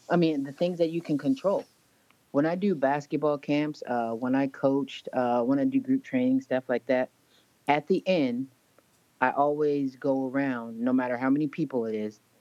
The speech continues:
and I, I say, "From one to ten, what was your effort level?" And some peop-, I rarely get a ten. Rarely. Like, I've probably gotten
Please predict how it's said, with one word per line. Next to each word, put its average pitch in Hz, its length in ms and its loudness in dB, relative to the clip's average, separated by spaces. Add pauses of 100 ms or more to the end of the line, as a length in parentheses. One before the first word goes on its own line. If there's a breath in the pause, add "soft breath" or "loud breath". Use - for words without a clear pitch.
(100)
and 135 160 4
I, 123 380 2
I 120 160 0
say, 120 440 -2 (580)
"From 131 240 0
one 127 160 2
to 156 100 0
ten, 139 380 0
what 120 180 -4
was 120 160 -4
your 139 180 0
effort 208 380 0
level?" - 320 -12 (1300)
And 135 640 2 (460 soft breath)
some 165 360 -2
peop-, 175 340 -6 (300)
I 180 100 4
rarely 165 560 2
get 127 160 0
a 120 60 -4
ten. 110 260 -8 (540)
Rarely. 123 720 -2
Like, 123 180 -4
I've 143 240 -2
probably 135 480 0
gotten 110 600 -6